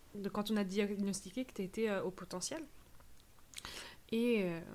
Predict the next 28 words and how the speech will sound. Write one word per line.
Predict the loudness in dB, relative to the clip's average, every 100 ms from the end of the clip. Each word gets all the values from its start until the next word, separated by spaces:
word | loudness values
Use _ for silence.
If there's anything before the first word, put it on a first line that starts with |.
| -10 -10 -10 -8 -2
tu | 2
m'as |
dit | 4
que | 4
ça | 4
avait | 4 2
changé | 4 4 4 4
quelque | 2 2
chose | 0 2
dans | 2
ton | 0 2 0
appréhension, | 0 -4 -4 -2 -2 -2
euh, | -2 -4 -6 -8 -4
bah, | -2 -2 -4 -8 -12 -14 -14 -16 -16 -2
ou | 6
dans | 8 8
ton | 6
rapport | 6 6 6
à | 6
toi-même, | 4 2 2 4 2 -2
surtout, | -10 -4 -2 -2 -4
et | -4 -2 -2
sur, | -4 -6 -6
euh, | -4 -4 -6 -8 -6
le | -6 -6
fait | -4 -6
que | -4
ça, | -4 -2 -4